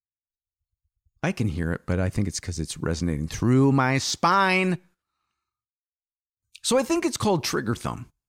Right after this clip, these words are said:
which is a very macho sounding thing for when your,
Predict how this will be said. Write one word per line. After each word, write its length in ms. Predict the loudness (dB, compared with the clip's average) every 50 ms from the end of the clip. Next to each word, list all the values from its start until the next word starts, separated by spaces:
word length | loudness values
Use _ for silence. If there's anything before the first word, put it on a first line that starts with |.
| _ _ _ _ _ _ _ _ _ _ _
which 180 | -2 -2 0 0
is 80 | 0 0
a 60 | 2
very 160 | 2 2 2
macho 640 | 4 4 4 2 2 2 2 2 4 4 2 0 -2
sounding 600 | -4 -8 -6 -4 -2 0 0 0 0 0 0 0
thing 440 | -2 -2 -2 -2 0 0 -2 -4 -6 _ _ _ _ _ _ _ _ _ _ _ _ _ _ _ _ _ _ _ -8
for 140 | -2 0 0
when 280 | 2 2 2 2 2
your, 340 | 2 4 2 2 0 -2 -2